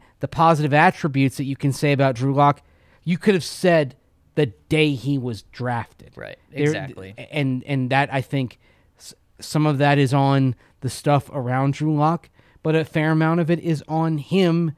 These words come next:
Speaker 1: not developing as people hoped he would.
Speaker 2: Yep, yep. And, and the chat is popping off, and
Speaker 1: Of
Speaker 2: I
Speaker 1: course
Speaker 2: want,
Speaker 1: it is.
Speaker 2: and I want you guys to let me know
Speaker 1: <laughs>
Speaker 2: if you're buying or selling these as well. And of course, give us a thumbs up while you're there. Subscribe. We really appreciate the support. It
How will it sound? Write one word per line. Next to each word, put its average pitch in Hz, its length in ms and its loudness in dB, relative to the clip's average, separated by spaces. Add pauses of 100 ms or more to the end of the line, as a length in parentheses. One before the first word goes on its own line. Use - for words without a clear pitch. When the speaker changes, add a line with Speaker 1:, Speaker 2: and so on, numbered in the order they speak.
(280)
Speaker 1:
not 127 340 -2
developing 131 800 -2
as 120 280 -8
people 117 540 -8 (380)
hoped 113 300 -10
he 113 120 -14
would. 95 320 -18 (100)
Speaker 2:
Yep, 120 320 -8
yep. 120 240 -6
And, 160 180 -2
and 165 160 -6
the 156 60 -4
chat 196 300 0
is 208 100 -8
popping 180 340 2
off, 156 280 2
and 147 100 -6
Speaker 1:
Of - 80 -8
Speaker 2:
I 175 140 2
Speaker 1:
course 285 280 4
Speaker 2:
want, 196 120 2
Speaker 1:
it 170 120 4
is. 110 100 -10
Speaker 2:
and 160 120 0
I 196 80 2
want 220 220 0
you 214 160 -4
guys 190 300 2
to 202 60 0
let 190 220 2
me 185 160 -6
know 180 280 2
Speaker 1:
<laughs> 185 60 -4
Speaker 2:
if 160 160 0
you're 196 300 2
buying 143 460 2
or 131 180 -6
selling 139 420 -2
these 135 280 -2
as 120 120 -8
well. 151 160 2
And 151 60 -2
of 151 120 -10
course, 175 260 0 (180)
give 247 140 -2
us 202 120 -10
a 147 40 -8
thumbs 139 320 -4
up 135 180 -2
while 127 160 0
you're 127 140 -4
there. 123 160 -4
Subscribe. 123 520 -6
We 139 100 -4
really 143 300 -4
appreciate 131 460 -6
the 127 80 -16
support. 131 380 -8
It 127 120 -10